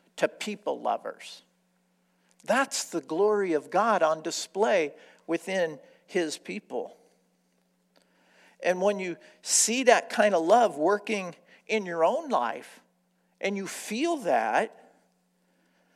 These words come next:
well, verse seventeen says, "We will have confidence on the day of judgment, because in this world we are like him." We show the character of Christ.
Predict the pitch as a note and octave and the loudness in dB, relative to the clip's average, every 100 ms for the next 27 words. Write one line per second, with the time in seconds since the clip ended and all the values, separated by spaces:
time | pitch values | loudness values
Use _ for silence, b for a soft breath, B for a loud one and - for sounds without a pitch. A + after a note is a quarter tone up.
0 | _ _ E3 F3+ G3 F#3+ - G#3 G3 - | _ _ -2 0 0 0 2 2 2 -2
1 | B3 A#3 G3 E3 E3+ A3 A3 G3+ G3 G3 | -4 0 -2 -2 -2 0 2 4 4 2
2 | F#3+ - - A#3 C#4+ C#4 - D3 A#2 B2+ | 0 -12 0 0 0 -4 -4 -2 -2 -6
3 | - D#3 D#3+ E3+ F#3+ G#3 G#3 G#3+ C4 D4+ | -2 0 0 0 2 2 2 0 0 -2
4 | A#3 D#3 F2+ - _ b b - F#3+ G#3 | -6 -8 -8 -14 _ b b -12 0 2
5 | G3+ G3+ A3 A#3 G#3+ - A3 A#3+ E3 G3 | 2 -2 -2 -2 -4 -2 -2 0 -2 -2
6 | A3 F#3 G#3+ B3+ - G#3+ D#3 A2+ - _ | 0 2 2 0 -6 -4 -4 -6 -18 _
7 | b b b - A3 - A3+ G3+ - G3+ | b b b -4 0 4 2 2 -2 2
8 | G#3 G#3+ G#3 F3+ D#3 - - G#3 G3+ D3+ | 2 2 -4 -6 -6 -8 -10 -4 -2 -2
9 | - - - | -6 -16 -20